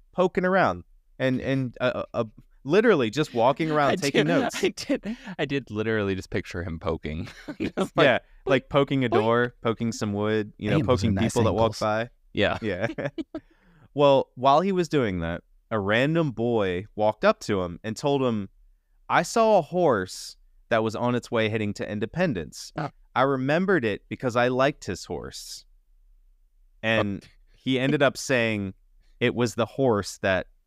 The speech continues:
Speaker 1: William was riding. So that was the go-ahead. The detective said, "Okay, I'm gonna
Speaker 2: Mm.
Speaker 1: start canvassing the area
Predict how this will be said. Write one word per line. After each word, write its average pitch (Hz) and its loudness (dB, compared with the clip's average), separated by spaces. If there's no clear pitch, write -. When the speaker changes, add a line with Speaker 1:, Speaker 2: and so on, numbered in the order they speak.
Speaker 1:
William 104 0
was 85 -4
riding. 87 -2
So 104 2
that 127 4
was 107 -2
the 98 0
go-ahead. 113 2
The 101 -2
detective 95 -2
said, 92 -2
"Okay, 95 -2
I'm 117 0
gonna 139 0
Speaker 2:
Mm. - -6
Speaker 1:
start 117 2
canvassing 107 -4
the 90 -4
area 92 -2